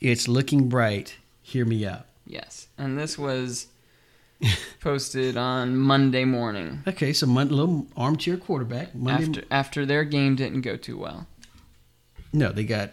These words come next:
Speaker 1: forty points hung on it. We knew
Speaker 2: Yeah.
Speaker 1: that. Everybody knew, knew this was gonna happen.
Speaker 2: Yeah.
Speaker 1: Okay, so Trey, Trey Bones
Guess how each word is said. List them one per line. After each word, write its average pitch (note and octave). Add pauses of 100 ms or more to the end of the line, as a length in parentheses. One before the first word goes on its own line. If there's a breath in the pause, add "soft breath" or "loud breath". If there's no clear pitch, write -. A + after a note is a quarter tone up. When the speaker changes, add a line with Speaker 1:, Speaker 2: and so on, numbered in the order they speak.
(380)
Speaker 1:
forty A#2
points G#2
hung G#2
on G2
it. A#2
We G#3
knew G#3
Speaker 2:
Yeah. B2+
Speaker 1:
that. C#3+
Everybody D#3
knew, A#2 (140)
knew B2
this A2
was A2+
gonna G#2
happen. F2+
Speaker 2:
Yeah. F2+ (640 soft breath)
Speaker 1:
Okay, C#3+
so C#3+
Trey, F3 (140)
Trey F#3
Bones C3